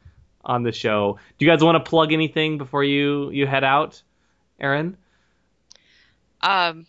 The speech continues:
Speaker 2: follow me on Twitter, uh, at Varajexguard. Um, I think, did you guys retweet me on Ion Cannon?
Speaker 1: Oh, yeah.
Speaker 2: Okay,
Speaker 1: Mm-hmm.
Speaker 2: well, yeah. So in case, you know,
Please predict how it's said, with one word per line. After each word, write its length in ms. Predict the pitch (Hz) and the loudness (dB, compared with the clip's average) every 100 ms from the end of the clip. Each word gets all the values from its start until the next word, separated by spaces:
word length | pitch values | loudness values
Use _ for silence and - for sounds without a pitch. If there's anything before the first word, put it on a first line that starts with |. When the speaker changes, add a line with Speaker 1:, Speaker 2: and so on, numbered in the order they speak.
| - | -6
Speaker 2:
follow 220 | 180 196 | -2 -2
me 240 | 196 196 190 | -4 -8 -6
on 180 | 180 180 | -8 -10
Twitter, 420 | 202 220 277 302 _ _ | -8 -8 -10 -14 _ _
uh, 400 | 151 151 151 143 - _ - | -8 -6 -4 -8 -12 _ -4
at 340 | 160 165 - - - _ - | -2 -2 -8 -20 -20 _ -12
Varajexguard. 840 | 156 151 156 - - 156 160 160 170 _ _ - | -10 -8 -10 -10 -8 -6 -6 -8 -14 _ _ -10
Um, 460 | 139 139 135 135 143 - - | -6 -4 -6 -10 -8 -8 -8
I 60 | 151 | -12
think, 320 | - 160 - - - _ _ _ - | -10 -10 -12 -20 -20 _ _ _ -12
did 140 | 143 | -8
you 80 | 165 | -2
guys 220 | 196 196 | -2 -2
retweet 380 | 196 185 202 208 | -8 -10 -14 -14
me 260 | 202 196 | -16 -14
on 360 | - 165 165 165 _ | -10 -10 -12 -18 _
Ion 220 | 170 170 175 | -12 -12 -10
Cannon? 360 | 175 180 196 | -12 -12 -4
Speaker 1:
Oh, 100 | 403 | 0
yeah. 220 | 349 208 - - _ _ _ _ _ _ _ _ _ 143 | 0 -2 -6 -18 _ _ _ _ _ _ _ _ _ -6
Speaker 2:
Okay, 120 | 135 | -6
Speaker 1:
Mm-hmm. 80 | 151 - | -8 -12
Speaker 2:
well, 160 | 117 135 _ - | -14 -14 _ -20
yeah. 80 | - _ _ _ _ | -20 _ _ _ _
So 240 | - 175 170 | -4 -2 0
in 280 | - 156 147 | -2 -6 -6
case, 360 | 156 143 - _ | -8 -8 -14 _
you 100 | 131 | -12
know, 160 | 120 | -12